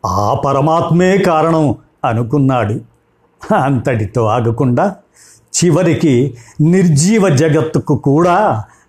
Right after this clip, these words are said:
ఆ పరమాత్మే కారణం అన్నాడు. ఇదంతా పరమాత్ముని సృష్టి అని నమ్మబలికాడు.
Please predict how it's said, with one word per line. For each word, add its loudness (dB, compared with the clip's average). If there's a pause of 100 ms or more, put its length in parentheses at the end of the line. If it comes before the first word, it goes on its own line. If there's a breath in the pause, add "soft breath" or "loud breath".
ఆ -2
పరమాత్మే 0
కారణం 0 (220)
అన్నాడు. -4 (840 soft breath)
ఇదంతా -2 (560 soft breath)
పరమాత్ముని 0
సృష్టి -2 (280)
అని -2 (220 loud breath)
నమ్మబలికాడు. 0